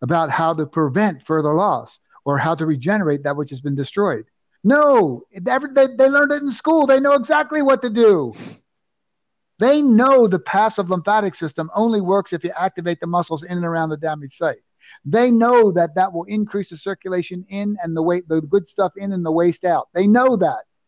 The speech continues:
They know that will restore the circulation in and around the damaged site by call, by, by stimulating what's called sprouting angiogenesis. It actually puts the vessels back around the damaged site that are destroyed, destroyed when you, when the damage occurs.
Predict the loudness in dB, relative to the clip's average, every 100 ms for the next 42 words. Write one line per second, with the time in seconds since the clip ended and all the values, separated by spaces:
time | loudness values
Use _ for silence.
0 | _ -2 2 4 4 4 2 0 0 0
1 | -2 -4 -2 0 0 -2 -6 -6 -4 -4
2 | -4 -6 -6 -4 -2 -2 -4 -4 -4 -4
3 | -6 -4 -2 -2 -2 -6 -4 -6 -6 _
4 | _ -4 -2 -4 _ -4 -4 -8 -8 -2
5 | 0 2 0 0 -4 -2 -2 -4 -6 -2
6 | 0 -2 -4 -2 -2 -2 0 0 0 -4
7 | -10 -18 _ -20 -6 -2 -2 -2 -2 -2
8 | -4 -2 0 0 -2 -6 -4 -4 -2 -2
9 | 0 0 -2 -4 -4 -4 -4 -4 -4 -4
10 | -6 -6 -8 -6 -4 -4 -10 -12 -4 -4
11 | -2 -6 -4 -4 -6 _ -8 -8 -4 -2
12 | -2 -4 -4 -2 -2 -4 -12